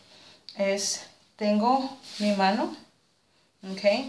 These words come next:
Luego la otra la pongo en mi o-, mis otros dedos, para que así cuando ya necesite agarrarlo, esté listo, ¿ok?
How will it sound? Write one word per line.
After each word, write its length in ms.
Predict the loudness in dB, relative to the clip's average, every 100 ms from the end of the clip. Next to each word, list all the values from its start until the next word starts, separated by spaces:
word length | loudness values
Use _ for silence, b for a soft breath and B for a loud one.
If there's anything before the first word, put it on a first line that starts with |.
| B B B
Luego 260 | 8 10 10
la 140 | 8 6
otra 300 | 6 4 6
la 140 | 4 4
pongo 240 | 6 6
en 60 | 8
mi 80 |
o-, 220 | 10 10 8
mis 220 | 0 0
otros 300 | 0 0 2
dedos, 480 | 0 0 0 0 -2 -14 _ B B B
para 200 | 8 8
que 120 | 8 4
así 180 | 4
cuando 260 | 4 4 6
ya 140 | 6
necesite 480 | 8 6 4 0 4
agarrarlo, 500 | 4 6 6 6 4 2 -10 -20 -12
esté 320 | -10 -4 -2
listo, 320 | 0 -2 -4 -12 -14 -20 B B B B -14 -12
¿ok? 320 | -2 2 2